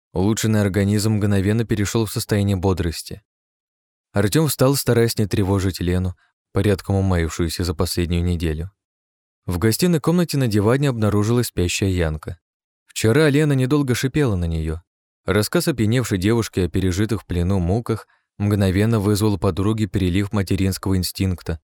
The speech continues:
вследствие чего Яну определили на ночевку к ним. Да, Артем и не возражал. Парень надел выстиранную и подшитую хозяйственной службой организации одежду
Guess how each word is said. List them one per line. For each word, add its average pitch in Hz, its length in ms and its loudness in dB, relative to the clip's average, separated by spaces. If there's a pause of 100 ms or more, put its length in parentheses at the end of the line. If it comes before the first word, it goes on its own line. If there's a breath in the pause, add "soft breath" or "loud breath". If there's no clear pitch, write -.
(180)
вследствие 95 520 0
чего 95 260 0
Яну 92 360 2
определили 98 640 0
на 95 120 2
ночевку 92 480 -2
к - 100 -12
ним. 82 280 -2 (400)
Да, 123 260 2
Артем 110 320 0
и 101 60 2
не 95 80 0
возражал. 87 560 0 (800)
Парень 101 260 2
надел 90 340 2
выстиранную 92 540 0
и - 20 -14
подшитую 90 500 -2
хозяйственной 90 600 0
службой 92 380 -2
организации 85 680 -2
одежду 110 500 -2